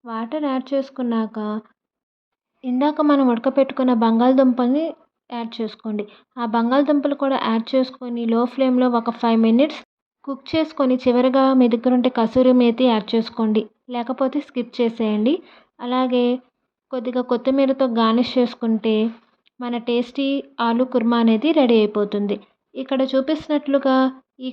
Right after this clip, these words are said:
కన్సిస్టెన్సీ ఉండంగానే మీరు స్టవ్ ఆఫ్ చేసుకోండి. అంతే అండి, ఎంతో సింపుల్గా రెస్టారెంట్ స్టైల్‌లో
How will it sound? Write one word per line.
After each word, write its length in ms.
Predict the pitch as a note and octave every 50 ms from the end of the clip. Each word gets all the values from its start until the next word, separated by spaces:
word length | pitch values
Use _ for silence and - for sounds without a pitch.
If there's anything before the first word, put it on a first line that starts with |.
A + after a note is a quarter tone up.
| B3+ B3+
కన్సిస్టెన్సీ 720 | B3 A#3+ A#3 - C#4 C4 - C#4 C4+ C4 B3+ - C#4 C4+ A#3+ - A3+ A3+
ఉండంగానే 680 | A#3 A#3 B3 B3 A#3+ A#3+ A#3+ B3+ B3+ B3+ B3+ D4+ F#4+ A4+ - - _ _ _ _ _ _ _ -
మీరు 260 | C4 C4+ C4+ B3+ C4 B3+
స్టవ్ 240 | - C4 A#3 A#3 A#3 A#3
ఆఫ్ 120 | A#3+ - - A#3
చేసుకోండి. 580 | A3 G#3+ G#3+ - A3 G#3+ G#3 G#3 G#3 G#3 - - _ _ _ _ _ _ _ _ _ _ _ _ _ _ _ _ _ _ _ _ _ _ _ _ _ _ _ _ _ _ _ _ -
అంతే 300 | B3+ B3+ C4 C4 D#4 D#4 D#4
అండి, 220 | D4 C4+ C4 C4 C4 C4 C4 - - _ _ - B3
ఎంతో 200 | B3 B3+ B3+ D4 D4 D4 -
సింపుల్గా 500 | C#4+ C4 B3+ C#4 C#4 C4+ C4+ B3+ C4+ C4 C4 B3+ A#3
రెస్టారెంట్ 540 | A3+ A3+ - - C4 C4+ C4+ C4+ C4+ C4 -
స్టైల్‌లో 480 | - - A#3+ A#3+ A#3+ A#3+ A#3+ A#3+ A#3